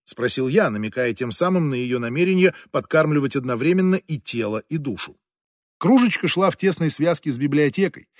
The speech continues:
значит, без библиотеки теряет всякий смысл. Так казалось мне. Фру Торкельсон подумала и вернула книгу о Линдстреме обратно в шкафчик. Придется ему поискать себе других хозяев. Фру Торкельсон смотрела на буквы на объявлении —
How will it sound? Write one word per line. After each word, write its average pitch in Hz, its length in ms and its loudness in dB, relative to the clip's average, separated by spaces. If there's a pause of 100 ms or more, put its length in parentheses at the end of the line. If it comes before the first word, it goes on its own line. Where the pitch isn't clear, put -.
(100)
значит, 147 380 0
без 127 240 2
библиотеки 117 800 -2 (260)
теряет 120 380 -2
всякий 139 400 -2
смысл. - 420 -8 (800)
Так - 180 -2
казалось 170 400 2
мне. 180 220 0 (1000)
Фру 110 200 -10
Торкельсон 180 680 0
подумала 208 580 2
и - 200 -2
вернула 135 460 0
книгу 147 480 0
о 110 100 -6
Линдстреме 139 640 -2
обратно 113 440 -8
в - 80 -10
шкафчик. - 520 -16 (720)
Придется 147 400 -2
ему 147 160 2
поискать 127 480 -4
себе 113 220 -6
других 110 400 -6
хозяев. 101 540 -8 (680)
Фру 151 180 0
Торкельсон 196 640 2
смотрела 160 560 0
на 143 160 0
буквы 156 400 -2
на 147 140 0
объявлении — 131 680 -2